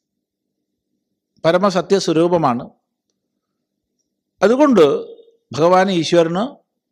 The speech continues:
യജ്ഞഗുഹ്യം എന്ന് പേര്. ഇത് പ്രയോഗം നപുംസകലിംഗത്തിലാണ്. ഏഹ്, നമ്മളിതിനു മുമ്പ്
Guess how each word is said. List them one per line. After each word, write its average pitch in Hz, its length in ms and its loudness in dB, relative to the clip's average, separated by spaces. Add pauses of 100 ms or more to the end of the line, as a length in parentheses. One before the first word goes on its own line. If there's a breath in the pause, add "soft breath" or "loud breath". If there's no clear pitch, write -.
(180)
യജ്ഞഗുഹ്യം 139 1000 -4 (160)
എന്ന് 143 160 -10
പേര്. - 260 -16 (1200)
ഇത് 147 460 -6 (480)
പ്രയോഗം 156 580 0 (100)
നപുംസകലിംഗത്തിലാണ്. 151 1200 -2 (2000)
ഏഹ്, - 320 -6 (540)
നമ്മളിതിനു 160 380 0
മുമ്പ് 165 640 0